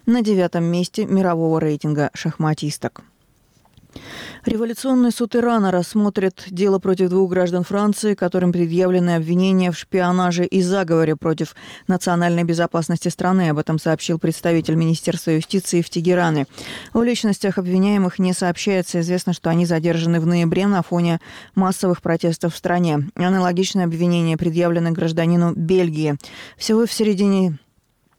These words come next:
с середины сентября, по данным иранского Минюста, в стране были задержаны по меньшей мере сорок иностранцев, среди которых есть и туристы. Власти Японии выплатят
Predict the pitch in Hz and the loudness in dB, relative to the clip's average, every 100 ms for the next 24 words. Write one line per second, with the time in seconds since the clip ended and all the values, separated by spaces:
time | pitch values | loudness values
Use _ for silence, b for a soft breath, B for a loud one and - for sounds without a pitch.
0 | - - - 220 214 196 196 165 - 165 | -12 -8 -2 2 2 2 2 2 0 -2
1 | 180 196 208 190 180 180 175 175 165 - | 0 -2 0 0 2 2 2 2 0 0
2 | 175 170 175 175 170 175 - 170 196 190 | 0 0 2 0 -2 -6 -4 0 2 2
3 | 175 170 165 180 175 175 170 B B B | 2 2 2 0 2 0 0 B B B
4 | B _ 240 233 233 226 220 196 208 196 | B _ 2 4 4 2 0 2 2 2
5 | 185 208 190 185 180 170 165 185 190 196 | 0 2 2 2 0 0 0 -2 0 -2
6 | 180 180 170 170 170 185 180 - 170 165 | -2 -2 -2 0 0 0 0 -2 -2 -2
7 | 165 - 190 160 - 175 180 175 165 151 | -2 -4 -2 0 -2 -4 0 2 2 0
8 | - 123 127 139 _ _ _ _ _ _ | -2 -6 -4 -8 _ _ _ _ _ _
9 | _ _ _ - B B B B B - | _ _ _ -20 B B B B B 0
10 | 233 240 - 240 220 240 220 208 214 202 | 2 2 0 0 2 2 2 2 0 0
11 | 185 196 | 0 0